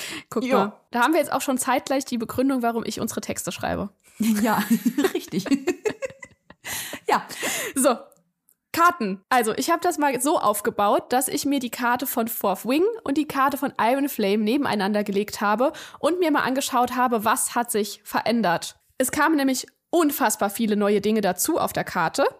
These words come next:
Speaker 1: Es wurden aber witzigerweise auch zwei Sachen weggelassen aus Fourth Wing. Soll ich mal einfach runter ein-, rattern, was
Speaker 2: Nee, nee.
Speaker 1: alles neu dazu kam?
Speaker 2: Warte, ich hab doch noch das eine Buch da liegen.
Speaker 1: Ja.
Speaker 2: Ich guck mal, ob ich was finde. Es ist jetzt so ein bisschen wie, finde den Fehler im zweiten Bild.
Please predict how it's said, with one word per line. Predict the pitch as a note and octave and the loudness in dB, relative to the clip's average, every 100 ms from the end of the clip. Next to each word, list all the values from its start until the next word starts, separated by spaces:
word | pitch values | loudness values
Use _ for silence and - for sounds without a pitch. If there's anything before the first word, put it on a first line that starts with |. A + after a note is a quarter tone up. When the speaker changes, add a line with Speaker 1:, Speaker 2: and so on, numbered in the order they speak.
| _ | _
Speaker 1:
Es | B3 B3+ A3 | -2 -2 0
wurden | C4 G4+ D#4+ | 0 0 0
aber | C4+ C#4 A#3+ | 2 2 0
witzigerweise | D4+ F4+ C#4+ A#3+ A3 B3 B3+ | 0 0 0 2 2 2 0
auch | - A3+ - _ | -2 -4 -6 _
zwei | - - G#3 A#3 | -6 -2 2 2
Sachen | B3 B3+ A#3 | 2 0 0
weggelassen | C#4+ - E3+ - A#2 - _ _ _ - | 0 2 0 0 -4 -8 _ _ _ -2
aus | G#3+ - | 0 0
Fourth | F#3+ F3+ | -2 0
Wing. | G3+ C#3+ - _ - | -2 -4 -8 _ -6
Soll | A3 C#4 | 0 2
ich | F4 D#4 | 2 2
mal | D4 C#4 | 2 2
einfach | B3+ D#4 D4+ - | 0 2 0 0
runter | C4+ F#4 F4 - | 0 0 0 0
ein-, | A3 G3+ - | -2 -4 -4
rattern, | B3+ B3 F#3+ G3+ | 0 2 0 0
was | C4 D4 | 4 4
Speaker 2:
Nee, | F4+ | 6
nee. | |
Speaker 1:
alles | G4 D4+ | 4 4
neu | A#3+ B3+ | 2 2
dazu | B3 - | 2 0
kam? | C4+ C4 - | 0 4 4
Speaker 2:
Warte, | A3 | 4
ich | D4+ - | 0 -2
hab | E4 - | -2 0
doch | F#4 | -2
noch | D4 D4+ | 0 0
das | D4 - | -2 -2
eine | - D4+ | -2 -2
Buch | D#4 E4 | 0 -2
da | - A#3 | 0 0
liegen. | G3+ F#3+ F#3+ F3+ _ - - - - _ - - - - | 2 0 0 -4 _ -20 -20 -20 -20 _ -20 -20 -16 -2
Speaker 1:
Ja. | B3 A#3 G#3+ B3 D#4+ | 2 4 6 4 2
Speaker 2:
Ich | C#4+ - | 0 0
guck | - G#4+ | -2 0
mal, | G4+ F#4 | 2 2
ob | F4 | 2
ich | D4+ | 2
was | C#4+ C#4+ | 0 0
finde. | - D4+ A#3 | 0 2 4
Es | G3+ | 2
ist | D4+ | 0
jetzt | D4+ | 0
so | C#4 | 2
ein | B3 | 2
bisschen | F4 - C#4 | 0 0 2
wie, | C#4+ | 0
finde | - E4 | 0 0
den | C4 A#3 | 2 0
Fehler | C#4 D#4 | 0 0
im | C4 | 0
zweiten | A#3 A#3+ A#3 G#3+ | 0 -2 0 0
Bild. | A#3 A4 | 2 0